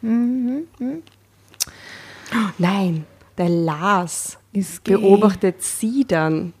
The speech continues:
Speaker 2: wie sie mit dem Erik, äh, rumsext.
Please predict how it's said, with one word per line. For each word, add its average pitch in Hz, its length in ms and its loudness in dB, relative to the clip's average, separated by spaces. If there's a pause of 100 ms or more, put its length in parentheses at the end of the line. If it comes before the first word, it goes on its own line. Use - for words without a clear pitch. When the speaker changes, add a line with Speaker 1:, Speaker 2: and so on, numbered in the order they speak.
(100)
Speaker 2:
wie 180 180 0
sie 185 180 0
mit 185 160 6
dem 175 180 0
Erik, 156 760 -4 (120)
äh, 165 340 -4 (1200)
rumsext. 175 800 -6